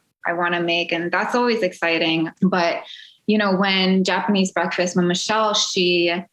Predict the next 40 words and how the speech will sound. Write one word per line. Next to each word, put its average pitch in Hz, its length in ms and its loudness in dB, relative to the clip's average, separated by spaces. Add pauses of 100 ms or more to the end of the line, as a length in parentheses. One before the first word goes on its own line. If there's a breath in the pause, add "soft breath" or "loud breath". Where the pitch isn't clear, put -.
(160)
came 202 220 2
out 185 220 0
with 175 180 0
her - 200 -4
album 170 340 0
Jubilee, 180 800 0 (1160)
um, 175 480 0 (240)
even 233 240 2
before 196 380 0
that, 180 220 0
when 175 440 0
she 170 640 0 (280)
came 202 220 0
out 180 120 0
with 170 160 -2 (100)
her 180 140 0
book 175 240 -4
Crying 175 280 -2
in 165 100 0
H 175 220 -2
Mart - 180 -4
too, 202 300 0
like, 165 240 -2 (460 loud breath)
I 196 140 0
just 262 340 -2
resonated 185 680 2
a 175 80 0
lot 165 260 0
with 180 180 0
her 180 120 0
in 175 120 -2
terms 175 380 -4
of, 165 300 -2 (360 loud breath)
you 226 80 4
know, 220 120 2
again, 185 400 2
with, 180 160 0
like, 170 180 -2
loss 175 720 0
and 160 340 -2